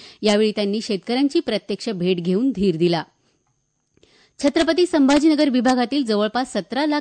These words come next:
हेक्टरवरील पिके बाधित झाली आहे, त्यामुळे मराठवाड्यात ओला दुष्काळ जाहीर करावा अशी मागणी मराठवाडा पदवीधर मतदारसंघाचे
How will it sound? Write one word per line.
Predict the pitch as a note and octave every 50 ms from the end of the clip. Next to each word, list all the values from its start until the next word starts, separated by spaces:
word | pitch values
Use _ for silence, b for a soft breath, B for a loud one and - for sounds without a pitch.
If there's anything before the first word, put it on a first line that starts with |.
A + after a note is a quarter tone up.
| - -
हेक्टरवरील | A#3 G3+ - - A3+ G#3+ G#3 G#3+ G#3 G#3+ G3 -
पिके | - G3 - G#3+ A3+
बाधित | A3+ G3 F3+ E3+ D#3 G#3 A3+ C#4
झाली | A#3 F#3 G3 E3+ D#3+ F3
आहे, | F3 D#3+ F3 E3+ B B B B B -
त्यामुळे | A3 A3 A3+ A#3 A#3+
मराठवाड्यात | A3 G3+ G3+ G#3 B3 B3+ D4 D4 D4 D4+ D#4 - -
ओला | G#3 G3+ A3+ C4+
दुष्काळ | C#4 D4+ C4+ - - C#4 C4+
जाहीर | G#3+ G#3 G3 G3+ G3+ F#3 -
करावा | F#3+ F#3 F#3 G3 G#3+ A#3+
अशी | B3 - G3 - G#3
मागणी | F#3 F3 F3 F#3 A3+ C#4+ B3+ F3+ B B B B B B
मराठवाडा | A3+ B3+ C#4+ D#4 D4+ D#4 D#4+ D#4 D#4+ E4
पदवीधर | D#4+ - A#3 G3+ G#3 A#3 A3 A3+ C#4
मतदारसंघाचे | D4+ C#4 A3 - G#3+ F#3+ G3+ A3+ A#3 - A3+ G#3 F#3 G3 F#3 G3+